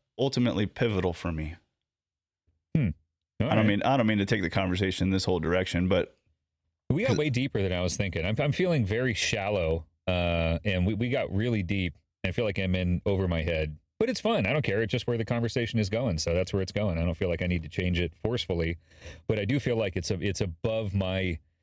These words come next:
Speaker 2: mental capacity at this particular time. I'm feeling stupid. I think I said that already. Maybe I didn't. I know. I know. I'm feeling stupid.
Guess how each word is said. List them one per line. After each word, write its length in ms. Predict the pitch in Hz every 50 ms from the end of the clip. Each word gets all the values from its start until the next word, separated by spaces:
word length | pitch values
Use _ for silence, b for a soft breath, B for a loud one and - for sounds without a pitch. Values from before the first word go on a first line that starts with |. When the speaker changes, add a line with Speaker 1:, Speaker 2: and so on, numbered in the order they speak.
| _ _ _ _ -
Speaker 2:
mental 360 | - 101 101 110 110 - 117 101
capacity 840 | - 104 - - 110 107 95 92 - - 87 78 80 78 78 - -
at 120 | - 87 -
this 140 | 92 85 -
particular 500 | - - 80 - 87 80 85 82 82 82
time. 360 | - 90 80 80 78 76 - _ _ _ -
I'm 80 | 107 107
feeling 280 | - 240 269 269 254
stupid. 380 | - - - 226 240 175 95 76
I 80 | 80
think 160 | 80 - 131 135
I 40 |
said 200 | 123 - 143 127
that 100 | 123 123
already. 320 | 110 107 107 110 110 87 80
Maybe 280 | 78 95 101 101 98
I 40 | 92
didn't. 280 | 87 98 98 82 82 78
I 80 | 80
know. 280 | 82 87 90 90 80 78 -
I 60 | 87
know. 200 | 90 87 85 85
I'm 120 | 90 90 87
feeling 340 | - - 107 104 101 98 90
stupid. 420 | - - 101 90 - 78 67 76